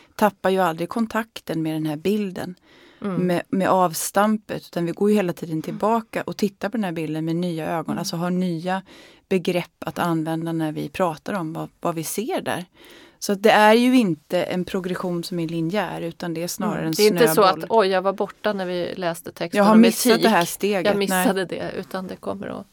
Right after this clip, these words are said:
Speaker 1: De här arbetsformerna med kollaborativt lärande, när vi låter eleverna sköta snacket så att säga.
Speaker 2: Mm.
Speaker 1: Eh, och vi är med för att observera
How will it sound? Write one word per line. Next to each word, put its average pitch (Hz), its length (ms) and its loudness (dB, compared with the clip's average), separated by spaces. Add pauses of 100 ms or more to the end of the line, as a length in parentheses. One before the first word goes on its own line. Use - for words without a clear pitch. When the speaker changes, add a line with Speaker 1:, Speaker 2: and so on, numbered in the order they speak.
(120)
Speaker 1:
De 190 160 -2
här 185 200 0
arbetsformerna 190 880 0
med 170 200 -6
kollaborativt 180 1120 -4
lärande, 190 680 -4 (200)
när 185 220 -4
vi 180 100 -6
låter 170 360 -8
eleverna 190 560 -6
sköta 160 380 -8
snacket - 500 -10
så - 120 -10
att 147 100 -12
säga. 165 320 -8 (240)
Speaker 2:
Mm. 165 220 -8 (180)
Speaker 1:
Eh, 160 360 -6 (840)
och 170 200 -6
vi 160 320 -4
är 170 160 -2
med 151 280 -2
för 151 240 -8
att 151 240 -12
observera 165 880 -6